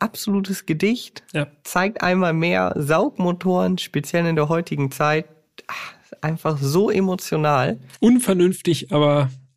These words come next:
Speaker 2: auch irgendwie grandios.
Speaker 1: Ja.
Speaker 2: Ja.
Speaker 1: Und, äh,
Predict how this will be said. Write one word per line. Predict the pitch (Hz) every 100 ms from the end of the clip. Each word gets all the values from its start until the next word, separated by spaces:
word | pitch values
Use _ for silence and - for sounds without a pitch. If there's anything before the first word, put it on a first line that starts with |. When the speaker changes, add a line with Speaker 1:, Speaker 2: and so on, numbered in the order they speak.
| _ -
Speaker 2:
auch | 151 175
irgendwie | 156 151
grandios. | 160 147 147 127 117 - -
Speaker 1:
Ja. | - - _ _ -
Speaker 2:
Ja. | 147 151 - _ _ -
Speaker 1:
Und, | 131 135 139 -
äh, | 131 123 123